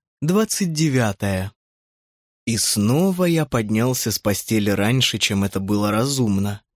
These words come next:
Правда, поскольку я отправился спать рано, мне удалось избежать недосыпа.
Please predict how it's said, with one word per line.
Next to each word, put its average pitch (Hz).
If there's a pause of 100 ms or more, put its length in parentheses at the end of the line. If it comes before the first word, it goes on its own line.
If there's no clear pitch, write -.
(400)
Правда, 202
поскольку 170
я 123
отправился 113
спать -
рано, 117 (360)
мне 226
удалось 127
избежать 98
недосыпа. 110